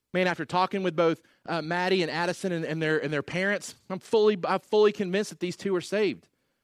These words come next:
I'm fully convinced they've given their life to Jesus. And I'm fully convinced that he started a work that he will finish in both of them. And it doesn't, it doesn't hinge on how faithful they can be.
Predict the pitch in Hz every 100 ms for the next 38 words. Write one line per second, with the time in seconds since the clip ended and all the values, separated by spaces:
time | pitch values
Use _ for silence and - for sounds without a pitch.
0 | _ 180 - 233 226 208 214 202 196 160
1 | 190 202 196 180 180 180 160 147 214 143
2 | 104 - _ _ _ _ _ 165 151 -
3 | 202 208 233 233 214 185 196 185 175 160
4 | - - 196 185 208 220 208 208 214 165
5 | 143 180 143 - - 196 196 165 120 -
6 | 151 147 135 170 196 151 113 104 90 82
7 | _ _ _ _ _ _ _ _ _ -
8 | 185 156 196 214 233 - - - 185 233
9 | 240 165 - 226 247 233 208 175 208 202
10 | - - 214 226 - 226 190 - _ _
11 | 123 135 214 277 208 156 117 117 113 131